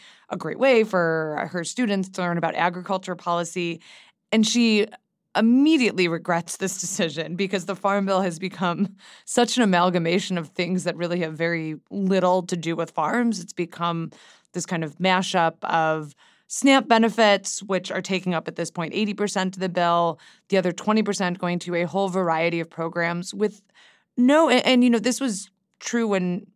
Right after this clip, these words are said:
Marion Nestle was writing about this, you know, at the last authorization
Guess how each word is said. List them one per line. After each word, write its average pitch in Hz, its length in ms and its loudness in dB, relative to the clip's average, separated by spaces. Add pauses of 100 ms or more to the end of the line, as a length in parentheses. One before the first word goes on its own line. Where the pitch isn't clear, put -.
Marion 202 360 2
Nestle 269 240 0
was 196 120 0
writing 175 280 0
about 165 260 -2
this, 165 380 -4
you 175 80 -6
know, 170 60 -4
at 170 100 -6
the 175 100 -4
last 196 400 0
authorization 160 880 -2